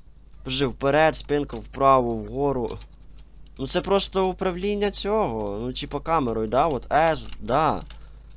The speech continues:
Обертати камеру. Редактувати.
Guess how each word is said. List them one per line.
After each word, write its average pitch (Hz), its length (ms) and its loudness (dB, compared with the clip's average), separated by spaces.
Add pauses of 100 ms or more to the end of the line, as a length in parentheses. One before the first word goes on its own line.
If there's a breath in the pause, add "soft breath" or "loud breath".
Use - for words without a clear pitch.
(120)
Обертати 147 480 0
камеру. 113 720 0 (1000)
Редактувати. 110 1000 -4